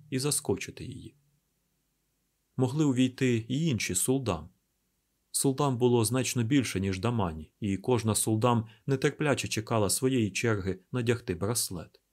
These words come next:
Вони називали це «стати довершеною». Але чотири рази з п'ятьох браслетів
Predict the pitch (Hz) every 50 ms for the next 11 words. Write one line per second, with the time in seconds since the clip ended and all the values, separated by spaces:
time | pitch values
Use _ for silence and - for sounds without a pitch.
0 | _ _ _ _ _ _ _ _ _ _ _ _ _ _ _ _ _ - 127 147
1 | 156 143 131 131 123 110 120 113 131 127 117 110 104 - - - 107 98 92 -
2 | _ _ - - - 135 123 120 127 113 107 120 127 127 143 135 117 90 - -
3 | - 85 78 80 101 117 - _ _ _ _ _ _ _ _ _ _ _ _ _
4 | _ _ - 107 104 113 110 104 - - - 113 - 147 143 127 127 120 117 113
5 | 110 110 120 127 113 - - - 110 110 - - 113 104 95 - 110 113 - -
6 | 135 135 131 131 110 90 -